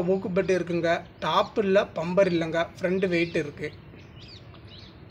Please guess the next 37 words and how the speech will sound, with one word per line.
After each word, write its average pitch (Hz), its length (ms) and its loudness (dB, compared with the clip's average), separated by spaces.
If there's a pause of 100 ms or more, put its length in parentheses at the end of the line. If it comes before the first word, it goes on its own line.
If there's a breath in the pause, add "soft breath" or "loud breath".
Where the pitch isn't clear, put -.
(640)
டயர் 196 220 6
கண்டிஷன் 247 400 0
பார்த்தீங்கன்னா, 202 440 4 (200)
நாலு 196 340 4
டயர் 214 220 6
கம்பெனியில் 202 440 2
வந்து 190 180 4
original 180 360 2
டயர் 175 180 2
தாங்க, 170 440 -2 (200)
டயர் 170 180 0
தான். 190 200 -2 (160)
நைன்டி 190 400 -2
எயிட் 190 200 2
பர்சன்டேஜ் 196 440 0
கம்பெனியில் 170 400 -2
வந்து 156 120 -4
original 156 340 -2
டயர் 156 200 -2
இருக்குங்க, 160 240 -2
சேறு 170 460 0
ஓடாத 160 200 -2
வண்டி. 139 320 -8 (760)
வண்டியோட 220 500 2 (100)
total 202 400 6
running 196 340 0
ஹவர்ஸ்னு 185 420 0
பார்த்தீங்கன்னா, 160 420 -2 (220)
வெறும் 175 280 6
அறுபது 190 360 4
மணி 180 180 2
நேரம் 170 180 0
தாங்க 180 180 0
வண்டி 160 240 0
டோட்டலாக 160 440 0
run 151 240 -2
ஆயிருக்கு. 139 360 -6